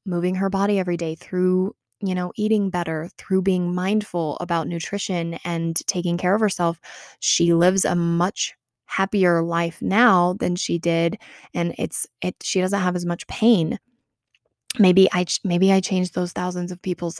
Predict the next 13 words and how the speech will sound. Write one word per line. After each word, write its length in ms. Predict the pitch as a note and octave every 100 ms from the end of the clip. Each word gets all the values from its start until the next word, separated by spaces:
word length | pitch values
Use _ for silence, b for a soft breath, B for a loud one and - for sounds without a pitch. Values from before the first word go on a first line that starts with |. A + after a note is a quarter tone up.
| -
lives 360 | - F#3 F#3+ -
that 200 | F3+ -
way. 260 | C#3 F#3+ B B B B
Or 100 | G#3+
maybe 240 | G#3+ G#3+ G#3+
it's 160 | -
mentally. 560 | F3+ F#3 E3+ E3 F3 - _
Maybe 280 | F#3+ F#3 F#3
mentally 680 | F3+ F3 F3 F#3 E3+ E3+ E3+ b b b
I 80 | F3+
change 300 | E3+ E3+ E3
lives 280 | E3+ E3+ -
because 720 | - E3 - E3+ D#3+ E3 -